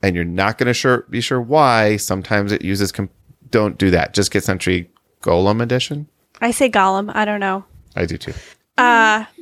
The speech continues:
Speaker 2: I agree with that one. That one was also on my list, but I think for that to be successful in this kind of situation, you must have the play mat because it makes it so much easier to just pick up when you see the empty slots that the cards go into.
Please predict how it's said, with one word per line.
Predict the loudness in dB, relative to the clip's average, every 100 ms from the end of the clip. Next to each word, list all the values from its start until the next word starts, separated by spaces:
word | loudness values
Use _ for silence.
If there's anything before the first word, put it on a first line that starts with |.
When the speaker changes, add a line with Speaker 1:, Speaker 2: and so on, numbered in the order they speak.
| -10 0
Speaker 2:
I | 2 2 2
agree | -2 -2 -2
with | -2 0
that | 0 2
one. | 0 0
That | 0
one | 0
was | -2 -2
also | 0 2 2
on | 2 0 0
my | 0
list, | 2 0 0 -4
but | -4
I | 0 0
think | 0 0 0 -2 -10 _ _
for | -6 0 0
that | 2 2 2 0 -8 -8
to | -6
be | 0 0 0 0
successful | -2 0 0 0 0 -2
in | -2
this | -2
kind | -4 -4
of | -4
situation, | -2 0 2 2 0
you | 0
must | 0 0 0 0
have | -2 -4
the |
play | -6 -2 0 0
mat | -2 -6 -8 _ _ _
because | -8 -2 0
it | 0
makes | 0 -2 0
it | 0 0 _
so | -4 -2 0 2 4 4 4
much | 2 0 0 -6 -6
easier | -4 -2 0 0 0
to | -2 -4
just | -4 -4
pick | -4 -2 2
up | 2 2
when | -2 -2
you | -4
see | -2 -2 -2
the | -2 -4
empty | -6 -6 -6
slots | -2 0 0 -2
that | -8 -10
the |
cards | -6 -6 -6
go | -8 -10
into. | -10 -18